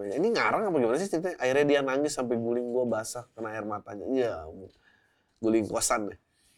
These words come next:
<laughs> Air mata dari, tapi dia akhirnya main lagi, ya. Sebulan berlalu, akhirnya tiba waktu gue check-in sama si Mikta ini. Dia masih pacaran sama cowoknya lain. Ternyata perasaan gue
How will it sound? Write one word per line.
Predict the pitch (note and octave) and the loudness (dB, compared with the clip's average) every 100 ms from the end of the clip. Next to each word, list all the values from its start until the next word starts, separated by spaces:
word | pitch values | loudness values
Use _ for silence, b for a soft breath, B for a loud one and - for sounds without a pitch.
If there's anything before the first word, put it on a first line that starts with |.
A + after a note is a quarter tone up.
| _ | _
<laughs> | - E4+ - - - - - - D#3+ - _ - - - | -2 -2 2 0 0 -4 -4 -4 -6 -6 _ -20 -4 0
Air | C3 | 0
mata | B2 B2 | 0 0
dari, | A#2+ A#2+ B2+ | 0 -2 0
tapi | B2+ B2+ | 2 4
dia | C3 A#2+ | 2 4
akhirnya | B2+ B2 C3 F3 - _ _ _ - - _ _ - | 4 4 2 -4 -8 _ _ _ -20 -20 _ _ -8
main | A2+ A#2 A2 | -2 0 0
lagi, | G#2+ F#2+ F#2 F2 | 0 -2 -6 -4
ya. | F#2+ D#2+ - _ _ - b b - | -4 -6 -14 _ _ -18 b b -2
Sebulan | E3+ F#3 A3 | 4 8 8
berlalu, | G3+ F#3+ F#3 | 8 8 8
akhirnya | E3 E3 F3 E3+ | 8 10 10 8
tiba | A#3+ B3 E3 | 6 6 6
waktu | D#3 D#3 D#3 | 6 4 2
gue | C#3+ D3 D3 | 6 6 6
check-in | D3 C#3 C#3+ C#3+ C#3 | 4 0 2 0 0
sama | C#3+ B2 B2 A#2+ | -4 -2 -2 -2
si | - B2 | 0 0
Mikta | A#2 G#2+ G#2+ | 0 -2 -2
ini. | A2+ A#2+ B2 | 0 0 2
Dia | A#2 | 2
masih | A2+ B2 | 0 -2
pacaran | A#2 A2+ A#2 A#2 | -2 0 0 -2
sama | |
cowoknya | A2 A2 A2 G#2+ | -2 -2 -2 -2
lain. | A#2 | -2
Ternyata | A2+ A#2+ B2 | -2 -2 -2
perasaan | A#2 A#2 A#2 | -2 -4 -2
gue | B2 | 0